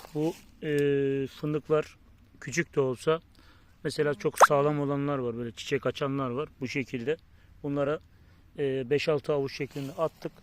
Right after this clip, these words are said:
ve burada yine, e, dikkatimi çeken cevizin dalları kurumuş ve aşağıya inmiş, e, yan şekilde bir, yani bir kişi, bir şey,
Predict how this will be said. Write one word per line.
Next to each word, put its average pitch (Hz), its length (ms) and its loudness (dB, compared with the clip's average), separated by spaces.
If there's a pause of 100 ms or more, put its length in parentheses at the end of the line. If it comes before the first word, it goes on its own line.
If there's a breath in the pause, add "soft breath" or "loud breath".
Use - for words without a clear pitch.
(140)
ve 143 140 -4
burada 147 240 0
yine, 147 340 0 (160)
e, 131 400 0
dikkatimi 139 420 0
çeken 147 340 -4 (680 loud breath)
cevizin 143 440 2
dalları 135 320 4
kurumuş 143 540 -2
ve 143 220 2 (300)
aşağıya 135 440 2
inmiş, 143 520 -2 (120)
e, 131 40 -8 (360)
yan 139 200 2
şekilde 123 560 -2
bir, 143 80 -4
yani 127 320 -2
bir 127 60 -4
kişi, 151 320 -10
bir 127 40 -6
şey, - 180 -10